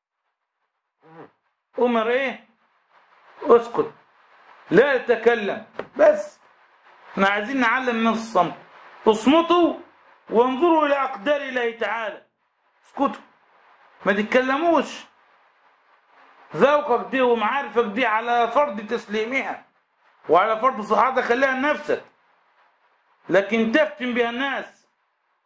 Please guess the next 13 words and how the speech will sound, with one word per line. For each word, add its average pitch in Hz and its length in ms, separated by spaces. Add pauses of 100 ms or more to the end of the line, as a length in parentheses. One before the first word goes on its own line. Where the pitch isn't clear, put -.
(160)
وأنت 226 360
غير 254 320
مجاز 233 480 (1700)
من 208 240
شيخيك 226 840 (600)
الأول 214 640 (720)
والثاني، 254 800 (460)
دي 180 80
ضلال 220 340
مبين، 226 520
ده 180 80
غير 262 180
مجاز. 226 520